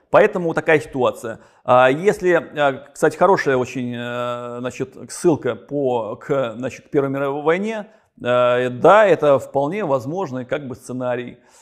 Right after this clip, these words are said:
э, который нам покажет, э, что те же самые лица, которые сейчас,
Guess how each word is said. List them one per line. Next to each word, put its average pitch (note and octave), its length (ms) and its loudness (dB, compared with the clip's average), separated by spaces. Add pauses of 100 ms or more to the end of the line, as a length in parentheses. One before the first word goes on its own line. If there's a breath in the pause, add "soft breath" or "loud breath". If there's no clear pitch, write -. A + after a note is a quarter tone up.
(160 soft breath)
э, B2+ 540 4
который D#3 340 0
нам C#3 200 -2
покажет, C#3 580 0
э, A#2+ 400 -6
что D3 320 0
те E3+ 260 -2
же C#3+ 120 -2
самые B2+ 840 0 (240)
лица, B2+ 760 -8
которые C#3+ 400 -4
сейчас, C3+ 580 -2